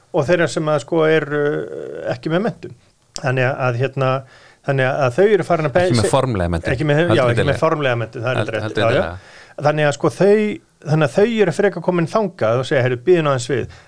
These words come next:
Speaker 1: Lægstu laun þurfa ekki að hækka, heldur lau-, laun okkar, hérna, mi-, millistéttarfólksins með, með háskólaprófin.“ Sko. Þannig að, að, að ég sé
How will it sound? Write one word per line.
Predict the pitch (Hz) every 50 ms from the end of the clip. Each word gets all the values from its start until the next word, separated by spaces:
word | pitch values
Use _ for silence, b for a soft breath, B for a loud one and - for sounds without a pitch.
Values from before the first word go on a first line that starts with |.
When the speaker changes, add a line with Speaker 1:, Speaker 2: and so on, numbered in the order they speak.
| B B
Speaker 1:
Lægstu | B 135 151 170 - - - - 156
laun | 147 147 147 143 135
þurfa | 123 - 156 143 139 135
ekki | 120 - 127
að | 117 117
hækka, | 123 123 - - 185 165
heldur | 170 165 - 156 147
lau-, | 151 143 151 165
laun | 156 147 156 156 147 135 127
okkar, | 120 - 139 123 135
hérna, | 139 135 - 139 131 127 131 B B B B B B
mi-, | B 135 110 196 - -
millistéttarfólksins | - 160 160 156 160 151 - 160 - 165 151 - 147 135 147 135 123 - 143 156 165 - -
með, | 160 147 143 143 147 151
með | 156 156 151 143 160
háskólaprófin.“ | 220 220 - 196 160 123 131 131 117 117 117 110 - - - _ _
Sko. | _ - - - 120 113 - B B B B B B B
Þannig | B - 143 139 143 139 135
að, | 139 151
að, | - 143 135 139 -
að | 131 143 139 135 - b b b b b b b -
ég | 143 135 151 175 202 208 185 - -
sé | - - - - 190 202 208